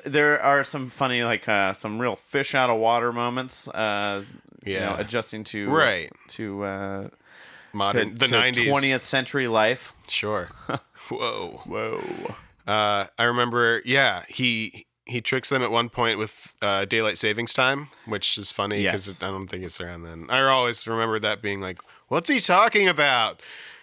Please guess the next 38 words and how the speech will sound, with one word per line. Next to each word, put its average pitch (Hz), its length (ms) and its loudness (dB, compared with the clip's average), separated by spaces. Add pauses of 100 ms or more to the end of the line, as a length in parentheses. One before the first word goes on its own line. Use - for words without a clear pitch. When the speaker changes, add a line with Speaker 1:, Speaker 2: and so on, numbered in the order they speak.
(160)
Speaker 2:
I - 60 -2
remember 104 260 0
that 98 140 -2
being 98 160 -2
something 95 260 -2
that 87 120 -2
confused 90 400 -6
me 87 120 -4
as 85 140 -6
a 80 60 -10
kid. 73 360 -8 (300)
Speaker 1:
Yeah. 95 220 -2
Speaker 2:
'Cause, 82 280 -6
uh, 76 400 -8 (240)
but 101 140 -2
he 107 60 -2
uses 101 240 -6
the 90 100 -6
headlights, 92 520 -4
and 95 100 -8
they're 95 120 -4
like, 147 100 -4
"Oh, 453 400 -2
we're - 120 -4
dying." 392 960 -2 (340)
Oh, 220 380 4
and 175 120 2
then 214 140 4
they 214 100 4
put 214 220 2
them 190 120 2
in 165 100 2
the - 80 2
furnace. 196 920 2 (300)
Speaker 1:
Yeah, 123 280 4
there's 107 260 0
a 101 80 0
kiln. 110 640 -2